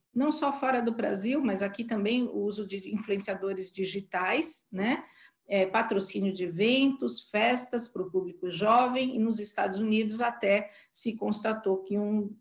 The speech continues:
uma marca de, de, de cigarro eletrônico,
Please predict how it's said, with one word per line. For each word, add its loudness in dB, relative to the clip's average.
uma 0
marca 0
de, -8
de, -6
de -4
cigarro 0
eletrônico, 0